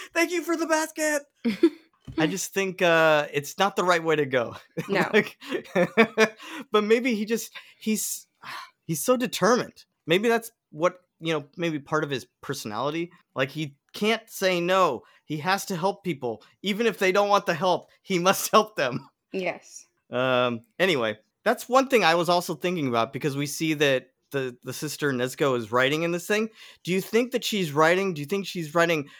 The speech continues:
Speaker 1: face forward or, or, like, in the back, like, facing away? I, I feel like if I was in that basket, I would be, <laughs> I would be facing the, like, the other way. I don't know.
Speaker 2: Like
Speaker 1: What do you, what do you
Speaker 2: facing
Speaker 1: think?
Speaker 2: towards him?
Speaker 1: Tor-,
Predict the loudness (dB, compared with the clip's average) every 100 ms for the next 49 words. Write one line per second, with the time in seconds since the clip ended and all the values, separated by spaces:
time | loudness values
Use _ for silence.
0 | -20 _ 0 0 0 0 2 6 6 4
1 | 4 2 0 0 2 2 0 -2 -6 -6
2 | -4 0 2 2 -2 -16 _ _ -8 -2
3 | -2 -2 -2 -2 0 -4 -2 -4 -4 -2
4 | -2 -4 -10 -6 -6 -6 _ -8 -8 -2
5 | 2 2 2 -2 -6 _ 0 2 4 2
6 | 2 2 2 2 0 -2 -6 -6 -2 0
7 | 2 0 0 0 -2 -10 -14 0 2 4
8 | 2 -2 0 -2 -2 -4 -4 -4 -8 -8
9 | -8 -8 -4 -2 0 -2 -4 -8 -14 -20
10 | -6 0 0 2 2 4 4 2 0 0
11 | 0 -4 -10 -12 -4 0 0 -2 -6 -2
12 | -2 -2 -6 -8 _ -18 -12 -12